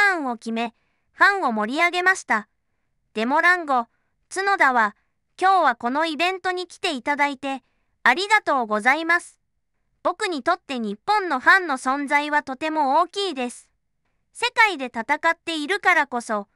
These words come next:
日本ジーピーで鈴鹿サーキットを走った時には特にファンの存在を感じました。来年もこの調子で頑張って、表彰台を獲得できたら最高です。ドライバーズ、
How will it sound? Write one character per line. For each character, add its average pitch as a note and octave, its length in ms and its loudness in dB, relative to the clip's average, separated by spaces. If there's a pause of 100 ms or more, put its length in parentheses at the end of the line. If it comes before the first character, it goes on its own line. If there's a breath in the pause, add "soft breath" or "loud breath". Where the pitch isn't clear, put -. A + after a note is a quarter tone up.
(320)
日 A3 260 -6
本 G4 240 0
ジ F#4+ 80 -6
ー G4+ 160 -2
ピ G#4+ 220 -6
ー - 20 -4
で C4 120 -6
鈴 A#3 280 -8
鹿 G4+ 140 0
サ G#4+ 100 2 (120)
ー - 40 -6
キ D#4 120 -12
ッ C4+ 140 -10
ト B3 140 -2
を G#3+ 80 -2
走 A3+ 260 -4
っ F#4+ 100 -10
た C4 140 0
時 B3+ 260 -8
に E4+ 140 -4
は A#3 140 -2
特 F#4 240 -4
に B3 160 -4
フ C#4+ 80 -2
ァ F4 100 6
ン F4+ 80 -6
の C4+ 80 -2
存 C4+ 320 -4
在 D4+ 240 0
を D4+ 100 -2
感 D#4 280 0
じ F4 100 -4
ま F#4+ 140 4
し - 80 -12
た。 A3 240 -2 (640)
来 C4 260 2
年 E4 260 -4
も E4+ 120 0
こ D4+ 160 -4
の D#4+ 120 -2
調 F4 240 0
子 F4+ 140 -6
で F4 140 -4
頑 E4+ 260 2
張 G4 140 6
っ - 20 -10
て、 A#3+ 320 -6 (460)
表 C#4 180 2
彰 F4 280 0
台 F4 260 2
を E4 80 0
獲 D4+ 260 -6
得 F#4 260 -6
で F4 120 -4
き - 100 -18
た F#4+ 140 2
ら C4+ 140 2
最 C4+ 260 -2
高 F4 260 0
で F4 160 -2
す。 - 220 -18 (640)
ド A3 120 2
ラ E4 160 6
イ F#4 100 -4
バ C#4 200 4
ー A3+ 40 0
ズ、 G#3 220 -10